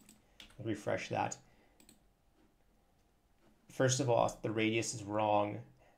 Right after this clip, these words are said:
and the stroke width also will not cover the entire screen anymore. And that's how I'm covering, making it wider. It's gonna be partial,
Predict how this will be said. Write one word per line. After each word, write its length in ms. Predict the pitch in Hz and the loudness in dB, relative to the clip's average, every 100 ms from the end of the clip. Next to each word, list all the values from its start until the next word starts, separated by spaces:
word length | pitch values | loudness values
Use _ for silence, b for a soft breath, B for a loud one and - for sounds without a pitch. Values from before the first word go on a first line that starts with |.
| b | b
and 580 | 107 95 95 92 95 95 | -4 -2 -2 0 0 -2
the 60 | 98 | -2
stroke 420 | - 120 113 110 | -2 0 0 0
width 120 | 107 | -2
also 380 | 113 113 113 113 | 2 2 2 -2
will 200 | 104 107 | -2 -2
not 260 | 107 104 - | -2 -2 -2
cover 240 | 202 185 | -4 -4
the 160 | 101 143 | -4 -4
entire 360 | 101 - 185 | -4 -6 -6
screen 360 | 180 - - 95 | -6 -10 -8 -6
anymore. 420 | 90 92 - - - b b | -6 -6 -8 -10 -14 b b
And 100 | 104 | 0
that's 200 | 104 120 | 0 0
how 120 | 113 | 2
I'm 120 | 107 101 | 2 2
covering, 320 | 104 101 98 | -2 -2 -2
making 260 | 101 104 | -4 -4
it 80 | 95 | -6
wider. 360 | 98 101 92 90 | -2 0 2 0
It's 120 | 87 | -6
gonna 180 | - 101 | -6 -6
be 120 | 104 | -8
partial, 540 | - - 95 - 50 | -8 -6 -6 -8 -10